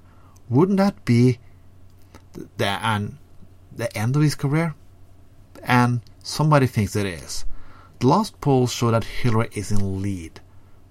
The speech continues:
but I'm not surprised of anything anymore. We had a case in nineteen ninety-five election in Norway when a party leader was visiting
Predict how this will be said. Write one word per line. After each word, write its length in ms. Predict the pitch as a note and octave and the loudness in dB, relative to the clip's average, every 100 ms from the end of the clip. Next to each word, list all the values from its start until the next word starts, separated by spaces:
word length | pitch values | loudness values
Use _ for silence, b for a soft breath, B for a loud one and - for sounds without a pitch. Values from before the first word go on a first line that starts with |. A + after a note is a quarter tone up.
| - | -10
but 280 | - F3+ F3 - - - - - - - | -2 0 0 -6 -20 -20 -20 -20 -8 2
I'm 180 | D#3 | 4
not 120 | C3 A#2 | 4 2
surprised 420 | F#2+ - G2 G2+ | -4 -6 -4 -4
of 160 | G2 | -6
anything 360 | G#2 G#2+ F#2 F2 | -6 -6 -8 -12
anymore. 560 | E2 F2+ D#2+ D2 - - - b b b b b b - | -12 -14 -14 -16 -18 -20 -20 b b b b b b -2
We 120 | G3+ | 0
had 120 | A#3+ | 2
a 60 | G#3 | 0
case 640 | - D3+ A#2+ G#2+ - - - | -2 0 2 2 0 0 -4
in 260 | A2+ A2 G#2+ G#2 | -6 -4 -6 -4
nineteen 320 | A2+ G#2+ A2 | -4 -4 -6
ninety-five 600 | A2 F#2 - A#2 A#2+ F#2 | -8 -10 -6 -2 0 -2
election 420 | G1+ D2+ D2+ - F#2+ | -6 -14 -12 -10 -8
in 80 | |
Norway 400 | F#2+ G2 G#2 G#2+ - B B B B - | -6 -6 -6 -6 -10 B B B B -8
when 200 | A#2+ A#2+ - | -4 -4 -4
a 80 | |
party 380 | - - F3+ D3+ | -10 -8 -4 -2
leader 380 | A#2+ A2+ G2+ G2+ | 0 0 0 -4
was 260 | G#2 F#2+ - - - - | -6 -8 -14 -20 -18 -10
visiting 560 | A#2 B2 G2+ A2 G2 | -8 -6 -6 -4 -4